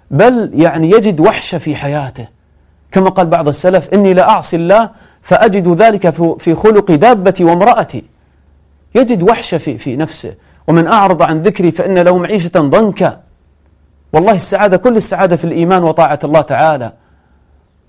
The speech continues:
ولذلك تأمل في توبة الثلاثة الذين خلفوا، كيف الله تعالى ذكر حالهم، قال: "حتى إذا ضاقت عليهم الأرض بما رحبت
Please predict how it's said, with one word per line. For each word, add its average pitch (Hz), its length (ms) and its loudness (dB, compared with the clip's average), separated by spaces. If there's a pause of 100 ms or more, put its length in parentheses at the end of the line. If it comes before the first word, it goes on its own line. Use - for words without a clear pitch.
(320)
ولذلك 165 400 2
تأمل 180 520 0
في 135 200 -4
توبة 147 360 2
الثلاثة 131 420 -2
الذين 120 320 -2
خلفوا، 120 440 -4
كيف 226 220 0
الله 190 120 2
تعالى 156 240 -2
ذكر 139 320 0
حالهم، 123 380 0
قال: 165 220 0
"حتى - 420 -4
إذا 170 500 4
ضاقت 165 580 4
عليهم 160 460 2
الأرض 160 360 0
بما 220 280 2
رحبت 202 480 0